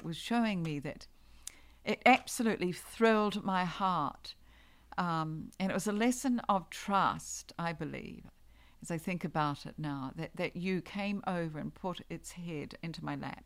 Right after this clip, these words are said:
It was a lesson of intimacy and how the Lord loves us to come and put our heads on his lap, and, and as a, as a s-,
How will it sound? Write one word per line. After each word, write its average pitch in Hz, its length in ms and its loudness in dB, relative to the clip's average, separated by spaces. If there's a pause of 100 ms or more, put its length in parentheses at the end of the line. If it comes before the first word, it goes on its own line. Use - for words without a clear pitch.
(160)
It - 420 -20
was 175 120 -2
a 190 40 2
lesson 190 300 0
of 170 100 -2
intimacy 175 640 -4
and 131 140 -6
how 170 220 -2
the 156 100 -2
Lord 160 680 2 (680)
loves 202 440 10
us 147 180 -4
to 170 100 -6
come 165 720 0 (840)
and 190 480 4
put 220 220 2 (100)
our 185 180 2
heads 170 720 -4 (480)
on 202 220 10
his 180 340 -2
lap, 143 300 -8 (840)
and, 175 220 0 (300)
and 165 440 -2
as 185 200 0
a, 170 180 0
as 170 100 -2
a 180 40 -2
s-, - 240 -4